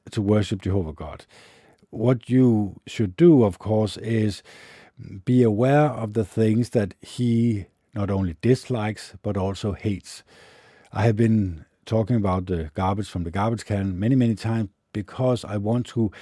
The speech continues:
expose the fact that you cannot participate in the, all this garbage from the garbage can and think that your mindset is worthy of, uh,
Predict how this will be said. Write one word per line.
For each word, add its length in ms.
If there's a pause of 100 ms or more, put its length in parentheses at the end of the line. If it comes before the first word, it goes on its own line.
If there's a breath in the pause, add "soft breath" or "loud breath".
(340 loud breath)
expose 800
the 100
fact 380
that 220 (420 loud breath)
you 140
cannot 600
participate 680
in 140
the, 80
all 260
this 180
garbage 320
from 140
the 80
garbage 380
can 380 (560 loud breath)
and 240
think 440
that 300 (100)
your 340
mindset 840 (300 loud breath)
is 380
worthy 800
of, 480 (520 soft breath)
uh, 200